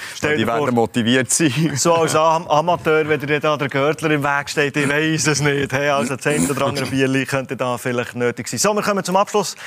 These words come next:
Speaker 1: von der Sendung immer wieder zu der Schlussfrage. Ich stelle auch nicht die gleiche Frage. Freddy, jetzt haben wir gesagt, es, man kann nicht immer alles planen. Man ist aber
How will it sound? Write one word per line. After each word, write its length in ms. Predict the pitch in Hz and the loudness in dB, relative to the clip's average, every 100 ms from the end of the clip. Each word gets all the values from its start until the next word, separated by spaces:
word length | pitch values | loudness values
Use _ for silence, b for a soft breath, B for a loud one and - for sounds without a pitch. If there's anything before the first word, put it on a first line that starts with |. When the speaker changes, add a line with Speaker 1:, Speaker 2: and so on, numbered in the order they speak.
| B B | B B
Speaker 1:
von 200 | 175 165 | 0 0
der 80 | 151 | 0
Sendung 340 | 180 190 185 | -2 -2 0
immer 400 | 196 196 196 190 | 2 2 2 2
wieder 240 | 185 - | 2 0
zu 160 | - 180 | -2 0
der 80 | 147 | 0
Schlussfrage. 680 | 160 175 - 202 196 214 165 | 2 4 2 2 2 2 0
Ich 20 | |
stelle 180 | 170 160 | 2 4
auch 160 | 160 | 4
nicht 140 | 180 160 | 2 -2
die 60 | |
gleiche 340 | 151 165 165 147 B B B | 0 0 0 -2 B B B
Frage. 500 | - 143 156 107 - B B B B | -2 0 0 -4 -10 B B B B
Freddy, 260 | - 185 180 | -2 -2 -2
jetzt 140 | 156 | -4
haben 140 | 156 147 | -4 -4
wir 60 | |
gesagt, 380 | 131 175 202 - 196 190 | -2 0 0 2 2 2
es, 180 | 151 - | 0 -4
man 160 | 143 147 | -4 0
kann 140 | 135 | 2
nicht 100 | 147 | 2
immer 220 | 160 151 | 0 2
alles 200 | 135 139 | 0 0
planen. 520 | - 185 233 262 262 - | 0 2 4 2 0 -2
Man 100 | 147 | -2
ist 300 | 160 156 131 | 0 0 0
aber 200 | 135 113 | -2 -4